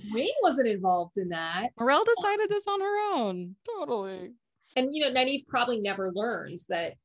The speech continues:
Speaker 1: Egwene is responsible for Lan being there, you know, that she owes her that.
Speaker 2: Right. Well, I mean, Moiraine technically set the whole thing up with Morel so that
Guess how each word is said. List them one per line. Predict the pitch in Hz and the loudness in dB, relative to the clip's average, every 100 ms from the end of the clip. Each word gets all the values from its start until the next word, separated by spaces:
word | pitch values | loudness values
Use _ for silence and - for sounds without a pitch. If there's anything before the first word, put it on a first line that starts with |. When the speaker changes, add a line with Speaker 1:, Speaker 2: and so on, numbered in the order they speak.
| _ | _
Speaker 1:
Egwene | - 156 180 165 165 170 | -6 -4 -4 -4 -4 -6
is | 165 - - | -8 -10 -10
responsible | 175 139 170 160 135 160 147 107 - 208 - _ 185 - | -10 -8 -8 -8 -8 -6 -4 -4 -6 -10 -16 _ -20 -14
for | 190 | -10
Lan | 160 156 151 | -8 -8 -8
being | 156 147 139 | -8 -8 -8
there, | 123 - - 202 - | -8 -10 -12 -14 -10
you | 170 | -8
know, | 160 | -6
that | 160 | -8
she | 160 170 160 | -6 -6 -4
owes | 165 156 | -6 -6
her | 143 127 | -10 -12
that. | 90 78 - _ _ _ | -12 -12 -16 _ _ _
Speaker 2:
Right. | 165 80 | -4 0
Well, | 233 | 2
I | 269 | 4
mean, | 285 | 4
Moiraine | 269 269 277 311 269 | 4 4 6 4 2
technically | - 233 - 208 - 180 | 0 -4 -2 -4 0 -2
set | - - 190 - | -2 -2 -2 -2
the | 165 | -2
whole | 175 | 0
thing | 170 156 | -2 -2
up | 160 160 | -4 -4
with | 156 | -6
Morel | 151 151 151 147 - _ _ | -4 -2 -2 -4 -8 _ _
so | - - 214 196 | -14 0 6 6
that | 180 180 156 | 6 4 4